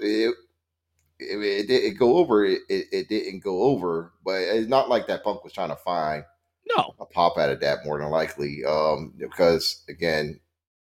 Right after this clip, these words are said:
Speaker 1: you know, they don't really care about what's going on outside of W W E. You know,
Speaker 2: No.
Speaker 1: sometimes that's fine.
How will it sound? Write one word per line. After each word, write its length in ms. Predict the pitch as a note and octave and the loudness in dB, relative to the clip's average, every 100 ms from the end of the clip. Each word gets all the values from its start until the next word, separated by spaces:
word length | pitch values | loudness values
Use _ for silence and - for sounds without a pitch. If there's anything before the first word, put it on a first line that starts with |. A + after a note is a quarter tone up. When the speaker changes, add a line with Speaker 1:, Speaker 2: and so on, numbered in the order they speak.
| _ _ _ _ | _ _ _ _
Speaker 1:
you 60 | F#2 | -12
know, 120 | C2 - _ | -12 -16 _
they 160 | G2+ A2+ | 0 4
don't 200 | A2+ E2+ | 4 4
really 200 | F#2+ F2 | 2 2
care 240 | G#2 F#2+ | 4 4
about 240 | F2 D#2+ | 4 2
what's 120 | D#2+ - | 0 -2
going 280 | F2+ E2+ | -2 0
on 180 | D#2 D2+ | 0 2
outside 400 | D#2 E2+ - D#2 | 2 2 0 -2
of 60 | D2 | 0
W 220 | D2 D2+ | -4 -4
W 120 | D2 | -4
E. 280 | D#2+ A#1+ D#2 E2 | -4 -6 -12 -10
You 160 | F2 | 0
know, 180 | G2+ G#2 | 4 4
Speaker 2:
No. 40 | |
Speaker 1:
sometimes 480 | G#2 G#2+ F#2+ G2 F2 | 4 2 2 2 2
that's 160 | E2+ - | 0 -2
fine. 340 | C#2+ B1+ - | -2 -2 -4